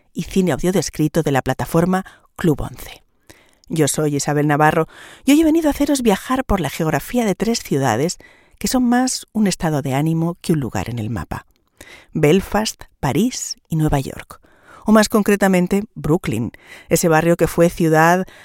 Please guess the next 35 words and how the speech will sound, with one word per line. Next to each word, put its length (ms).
hasta 220
finales 440
del 140
siglo 300
diecinueve 600
y 60
que 100
de 80
facto 420
se 160
anexionó 540
a 40
Manhattan 560
a 60
través 300
de 80
un 100
puente 380
colgante 520
que 120
lo 80
mismo 300
nos 200
evoca 420
grandeza 720
que 160
jazz 420
y 40
romanticismo. 840
Y 60
es 80
que 80
las 140
ciudades 360
son 400